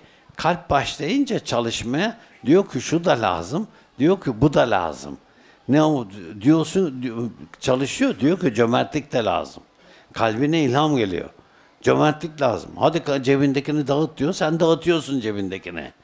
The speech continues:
Hadi o diyor ki, "Cesaret lazım. Hadi kalk bunu, şunu sö-, şöyle söyle," diyor. Onu öyle söylüyorsun. Ya bu, düşünmüyorsun, "Başıma iş mi gelecek, mahkemelerde mi sürüneceğim?" diye.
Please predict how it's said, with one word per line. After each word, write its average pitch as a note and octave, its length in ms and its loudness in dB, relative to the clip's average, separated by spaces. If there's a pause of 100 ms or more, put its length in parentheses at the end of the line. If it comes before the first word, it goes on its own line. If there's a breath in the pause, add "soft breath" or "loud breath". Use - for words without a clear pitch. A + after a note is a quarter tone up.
(560 soft breath)
Hadi G#2+ 320 0
o A#2+ 180 -2
diyor F3 340 2
ki, D3 280 0
"Cesaret C#3 640 0
lazım. F#2 320 0
Hadi D#3+ 240 0
kalk E3 240 -4 (100)
bunu, D#3 320 4 (420 loud breath)
şunu F#3 360 4
sö-, F3 440 4
şöyle F#3 420 4
söyle," G#2+ 420 -2
diyor. G#3+ 220 2 (280 loud breath)
Onu D3+ 300 6
öyle G3 260 6
söylüyorsun. G2 640 -2 (400 soft breath)
Ya F2+ 140 -10
bu, A#2 200 -2
düşünmüyorsun, D3+ 760 2
"Başıma C3+ 360 0
iş C3 220 -6
mi C#3+ 120 2
gelecek, A2+ 360 -2
mahkemelerde A2+ 840 -2
mi A#2+ 140 -2
sürüneceğim?" F#2 640 -2
diye. D2+ 220 -6